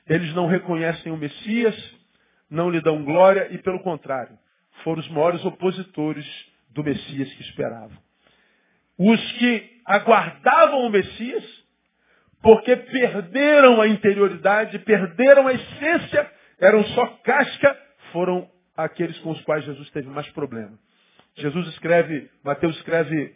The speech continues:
é, no capítulo vinte e três, a, a relação de Jesus. Jesus chama aos fariseus de hipócritas, hipócritas, hipócritas,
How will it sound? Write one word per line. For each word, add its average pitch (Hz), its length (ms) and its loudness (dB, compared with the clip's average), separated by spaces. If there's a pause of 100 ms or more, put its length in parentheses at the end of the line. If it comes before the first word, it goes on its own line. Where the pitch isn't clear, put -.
(120)
é, 143 180 -2
no 143 120 -4
capítulo 151 420 -2
vinte 151 180 -8
e - 60 -20
três, 196 440 2 (420)
a, 147 260 0
a - 20 -4
relação 165 420 -2
de 165 80 -10
Jesus. 147 320 -6
Jesus 156 260 -6
chama 165 380 -6 (220)
aos 151 220 -2
fariseus 156 440 0
de 160 80 -8
hipócritas, 170 800 0
hipócritas, 160 720 -2
hipócritas, 202 640 2